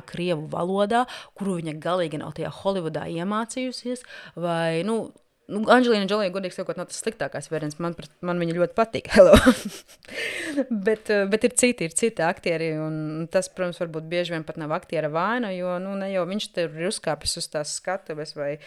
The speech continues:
kameras priekšā, vienkārši tupa kaut ko runā. Tur ir jāiet viņam cauri entiem producentiem un režisoriem, kas to vispār akceptē. Un, eh,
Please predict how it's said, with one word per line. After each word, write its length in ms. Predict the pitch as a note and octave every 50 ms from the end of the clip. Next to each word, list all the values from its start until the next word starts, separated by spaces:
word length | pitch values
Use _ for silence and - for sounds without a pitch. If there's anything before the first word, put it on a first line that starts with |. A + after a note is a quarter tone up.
| - - - - D3+ - - -
kameras 360 | - G3 F#3 E3 D3+ D3+ - -
priekšā, 380 | - G#3+ A3 - - F3 D#3+ E3
vienkārši 420 | E3 E3 - C#3+ D3+ D#3 - D#3+ D3+ D#3 C3 A2 A2 - - -
tupa 240 | G3 G3 - F#3 E3 -
kaut 200 | - D#3+ D#3+ -
ko 140 | D#3+ D#3 D#3+
runā. 280 | G3 G3+ F3+ D3+ - - - - - A#2+ B2+ C3 C3+ D3 -
Tur 160 | F#3 E3+ E3+
ir 100 | D#3 D#3
jāiet 420 | D#3+ E3+ E3+ F3 E3+ D#3 C#3+ - -
viņam 220 | D3 D3 D3+ D3+
cauri 320 | - F3 E3 D#3+ D3+ D#3 E3+
entiem 300 | G3 - D#3+ C#3+ D3 D3+
producentiem 600 | - F#3 F#3+ F#3 E3 - E3+ D#3+ - D#3+ D#3 D#3
un 80 | D#3 F3
režisoriem, 460 | F#3 G3+ G3 - - F3 E3 E3 D#3
kas 160 | - F#3 - -
to 100 | F#3 G3
vispār 340 | G3+ - - G#3 G3 - - -
akceptē. 480 | - - - - - _ - - - - _ _ _ _ _ _ _ _ _ _ _ _ _ _ _ - - _ - E3+
Un, 240 | E3 E3+ E3+ E3 D#3+
eh, 200 | D#3 D3 D3 C#3+